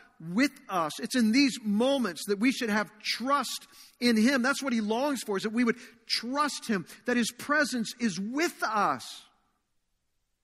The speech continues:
and that we would trust him through whatever we go through, whatever we face.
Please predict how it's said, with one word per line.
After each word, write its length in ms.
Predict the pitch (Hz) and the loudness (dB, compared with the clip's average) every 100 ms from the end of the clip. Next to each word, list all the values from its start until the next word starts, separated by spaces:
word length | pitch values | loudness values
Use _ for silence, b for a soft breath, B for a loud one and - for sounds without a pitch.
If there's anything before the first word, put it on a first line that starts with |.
| _ _ _ _ _ _ _ _ _ _ | _ _ _ _ _ _ _ _ _ _
and 80 | 127 | -16
that 60 | 147 | -10
we 100 | 165 | -10
would 140 | 160 | -10
trust 260 | - 165 160 | -8 -8 -8
him 80 | |
through 200 | 151 160 | -10 -8
whatever 560 | 147 143 - 214 196 208 | -6 -8 -4 -2 -2 -2
we 140 | 180 | -6
go 200 | 160 170 | -6 -8
through, 220 | 160 170 156 | -8 -10 -10
whatever 640 | 151 - - 220 180 175 | -10 -10 -4 -4 -2 -6
we 200 | 143 135 | -6 -10
face. 560 | - 131 127 - - | -12 -16 -16 -20 -20